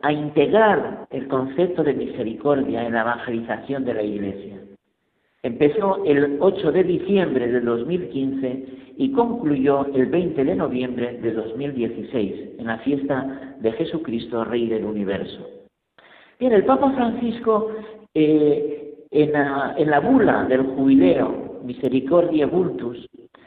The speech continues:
eh, puso lo que él quería que fuera ese jubileo. Y yo creo que también, como el Papa subraya lo fundamental, creo que también nos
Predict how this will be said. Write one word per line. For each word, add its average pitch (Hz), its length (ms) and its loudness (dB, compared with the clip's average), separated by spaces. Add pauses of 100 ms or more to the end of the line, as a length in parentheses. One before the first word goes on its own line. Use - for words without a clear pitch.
(340)
eh, 165 680 -2 (500)
puso 269 460 0
lo 156 160 4
que 180 160 8
él 202 180 8
quería 165 380 6
que 214 120 2
fuera 151 460 2
ese 156 280 -2
jubileo. 113 760 2
Y 131 60 -8
yo 190 160 4
creo 190 220 4
que 165 80 0
también, 160 400 -2
como 131 360 -4 (280)
el 123 140 4
Papa 165 340 2
subraya 170 420 4
lo - 220 -2
fundamental, 233 640 -4
creo 165 160 2
que 151 100 0
también 139 280 -4
nos 135 120 -8